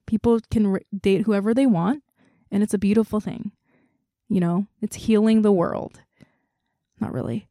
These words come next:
but, um, <laughs> um,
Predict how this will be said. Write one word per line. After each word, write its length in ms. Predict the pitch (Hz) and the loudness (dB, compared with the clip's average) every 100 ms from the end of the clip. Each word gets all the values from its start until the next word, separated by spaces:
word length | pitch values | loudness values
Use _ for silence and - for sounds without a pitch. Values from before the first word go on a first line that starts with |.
| - | -4
but, 160 | 196 185 | -2 0
um, 320 | 190 202 233 233 240 - - - _ - | 0 -2 -4 -4 -8 -12 -20 -20 _ -4
<laughs> 680 | 330 - - - - - - | -4 -4 -6 -4 -4 -8 -4
um, 520 | 220 214 208 202 208 | 0 4 4 4 0